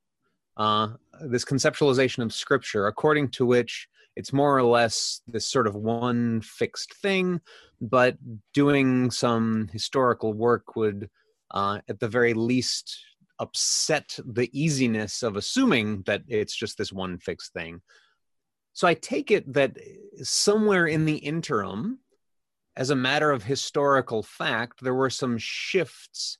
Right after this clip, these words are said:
that led us to have this changed perspective on what Scripture is. On the one hand, I'm wondering if you have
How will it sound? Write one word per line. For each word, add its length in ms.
that 160
led 340
us 200
to 140
have 340
this 260
changed 840
perspective 800
on 220
what 180
Scripture 500
is. 280
On 120
the 60
one 200
hand, 200
I'm 220
wondering 520
if 200
you 200
have 600